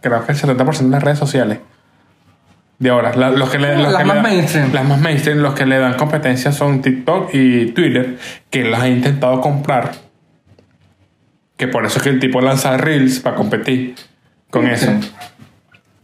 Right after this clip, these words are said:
Speaker 1: Tú controlas a la humanidad, literalmente. Porque controlas lo que están viendo, lo que tú decides que ven y que no ven.
Speaker 2: Oh, ok, bien, ahí me
Speaker 1: Entonces
Speaker 2: gusta. Entonces, claro, tampoco tienes un punto de comparación en cuanto a,
Speaker 1: No,
Speaker 2: a,
Speaker 1: tienes
Speaker 2: a la competencia, porque tú eres tu propia competencia,
Speaker 1: Tú
Speaker 2: bro.
Speaker 1: eres la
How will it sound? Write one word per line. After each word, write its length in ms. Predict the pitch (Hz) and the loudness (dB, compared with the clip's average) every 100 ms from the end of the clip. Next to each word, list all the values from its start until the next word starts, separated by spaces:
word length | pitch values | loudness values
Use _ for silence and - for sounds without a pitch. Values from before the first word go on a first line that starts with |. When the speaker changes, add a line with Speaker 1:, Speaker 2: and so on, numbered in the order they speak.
| _ - - _ - _ | _ -20 -20 _ -20 _
Speaker 1:
Tú 180 | 165 156 | -2 0
controlas 560 | 160 165 185 175 165 | 0 0 0 0 2
a 60 | 180 | 2
la 80 | 165 | 2
humanidad, 400 | 147 107 - - | 2 2 2 2
literalmente. 460 | 135 120 110 107 - | 2 0 -2 -8 -4
Porque 160 | 123 123 | -2 0
controlas 340 | 127 131 147 | 0 2 0
lo 120 | 170 | 0
que 60 | 165 | 0
están 220 | 151 120 | 0 0
viendo, 220 | 139 156 | 0 0
lo 140 | 131 - | 0 -2
que 140 | 120 | -6
tú 200 | - 131 | -2 0
decides 380 | 151 151 175 170 | 2 2 0 0
que 140 | 165 | 0
ven 200 | 156 160 | 2 2
y 40 | 160 | 2
que 80 | 160 | 2
no 100 | 156 | 2
ven. 240 | 131 - - | 0 -2 -6
Speaker 2:
Oh, 120 | 117 113 123 131 | -4 -2 0 0
ok, 120 | 131 131 117 110 107 | 0 0 0 0 0
bien, 240 | 127 123 117 | 0 0 0
ahí 140 | 120 | 0
me 80 | 123 | 2
Speaker 1:
Entonces 240 | 127 123 | 2 2
Speaker 2:
gusta. 140 | 147 151 | 0 0
Entonces, 240 | 165 151 | 0 2
claro, 180 | - 180 | 2 2
tampoco 380 | 160 147 143 160 | 2 2 2 2
tienes 200 | 185 190 | 2 2
un 180 | 196 202 | 2 2
punto 240 | 185 180 | 0 2
de 80 | - | 2
comparación 560 | 180 156 151 - 147 147 | 2 2 0 0 0 2
en 100 | 160 | 2
cuanto 460 | 180 180 165 160 147 | 2 0 2 2 2
a, 20 | |
Speaker 1:
No, 180 | 139 135 | 2 2
Speaker 2:
a, 40 | |
Speaker 1:
tienes 300 | 131 135 135 139 | 2 2 2 0
Speaker 2:
a 40 | |
la 100 | 143 | 0
competencia, 760 | 143 135 131 135 165 147 156 175 | 0 0 0 0 2 2 0 0
porque 580 | 156 131 127 120 110 - | 0 0 0 0 -2 -2
tú 120 | 110 | 0
eres 160 | 110 113 | 0 0
tu 120 | 135 | -2
propia 240 | 110 110 | 0 -2
competencia, 520 | 123 113 104 107 107 101 | -2 -2 -2 -2 -2 0
Speaker 1:
Tú 80 | 123 | 0
Speaker 2:
bro. 80 | 120 | 0
Speaker 1:
eres 80 | |
la 60 | 127 | -2